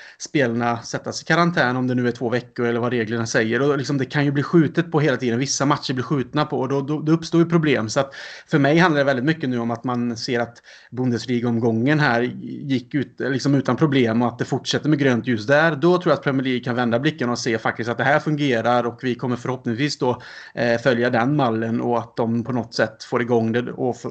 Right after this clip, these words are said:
och så hoppas vi att det inte blir några, eh, eller att man har den, liksom, distansen och smartheten i det, så att det inte blir de här spri-, smittspridningarna, att testerna verkligen fungerar och så. Så att, eh, det är väl det jag kan känna en farhåga. Annars så ser jag,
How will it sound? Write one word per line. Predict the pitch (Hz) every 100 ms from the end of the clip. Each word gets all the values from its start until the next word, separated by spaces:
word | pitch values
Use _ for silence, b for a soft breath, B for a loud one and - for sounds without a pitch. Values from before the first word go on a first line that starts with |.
| -
och | 110
så | 131
hoppas | 135 139 117
vi | 120
att | 113
det |
inte | 117 120
blir | 107 113
några, | 127 127 131 B B B B -
eh, | 127 120
eller | 165 165
att | 160
man | 151
har | 151 165
den, | 151 131
liksom, | 131 143
distansen | 127 123 147 131 117 139 131
och | 123 -
smartheten | - 143 117 131 131
i | 143
det, | 117
så | 131
att |
det | 123
inte | 120
blir | 113 139
de | 151
här | 123
spri-, | - 135 127
smittspridningarna, | - 135 - - 113 113 113
att | 110
testerna | 139 - - 120
verkligen | 120 120 117 -
fungerar | 113 113 113
och | 110
så. | - -
Så | -
att, | 113 131
eh, | 123
det | 127
är | 151
väl | 165
det | 156 170
jag | 160
kan | 139
känna | 156 131
en | 120
farhåga. | 143 113 110 -
Annars | 151 127 190 226
så | 208
ser | 180
jag, | 147 139